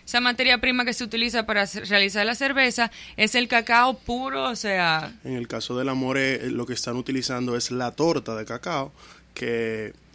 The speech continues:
Speaker 2: que es cien por ciento cacao, en nuestro caso orgánico certificado, eh,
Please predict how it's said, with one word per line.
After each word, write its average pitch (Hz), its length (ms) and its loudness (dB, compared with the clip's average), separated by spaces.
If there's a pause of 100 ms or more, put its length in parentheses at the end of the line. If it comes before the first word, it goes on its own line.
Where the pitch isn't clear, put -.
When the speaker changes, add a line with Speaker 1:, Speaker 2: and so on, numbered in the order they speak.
(280)
Speaker 2:
que 117 160 -8
es 113 100 -4
cien 143 200 2
por 120 120 -6
ciento 117 280 -6
cacao, 110 420 -6
en 120 60 -6
nuestro 113 240 -8
caso 107 400 -8
orgánico 107 880 -10
certificado, 113 680 -12
eh, 120 420 -20